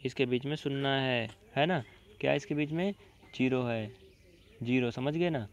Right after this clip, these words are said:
मतलब कि इसके दाहिनी साइड क्या है, प्लस वन है, बाईं साइड क्या है, माइनस का वन है।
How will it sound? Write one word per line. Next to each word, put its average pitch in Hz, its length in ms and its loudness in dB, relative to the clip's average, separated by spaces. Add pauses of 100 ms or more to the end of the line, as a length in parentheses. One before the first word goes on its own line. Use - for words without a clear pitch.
(400)
मतलब 123 240 4
कि 196 320 4 (260)
इसके - 240 -2
दाहिनी 123 300 2
साइड 127 240 2
क्या 127 120 4
है, 120 80 4
प्लस 143 280 0
वन 156 140 0
है, 165 80 2
बाईं 113 220 2
साइड 113 240 0
क्या 127 140 -2
है, 135 80 -2
माइनस 113 340 -2
का 120 120 -4
वन 110 180 -2
है। 110 160 -8